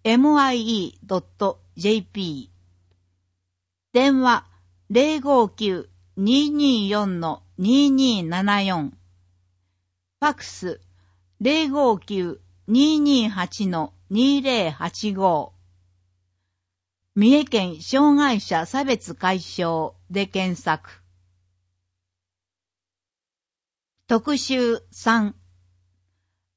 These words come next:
三重県知事、三重県議会議員選挙のお知らせ。この町の未来を思うこの一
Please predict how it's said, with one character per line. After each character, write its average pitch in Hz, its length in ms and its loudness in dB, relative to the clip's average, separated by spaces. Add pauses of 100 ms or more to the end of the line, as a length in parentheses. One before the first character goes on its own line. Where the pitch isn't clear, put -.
(280)
三 240 200 6
重 320 80 2
県 285 280 2
知 254 180 -4
事、 175 220 -8 (420)
三 233 200 4
重 311 80 0
県 294 300 2
議 277 140 -2
会 262 340 -2
議 240 100 -2
員 254 320 2
選 233 260 0
挙 170 180 -4
の 151 200 -4
お 165 80 -8
知 175 160 -10
ら 175 100 -2
せ。 160 300 -10 (1600)
こ 208 120 -2
の 277 180 4
町 262 380 -2
の 233 260 -4 (160)
未 247 240 0
来 240 320 -2
を 165 240 -2
思 175 340 -2
う - 120 -10 (120)
こ 190 140 -4
の 233 220 2
一 233 180 -6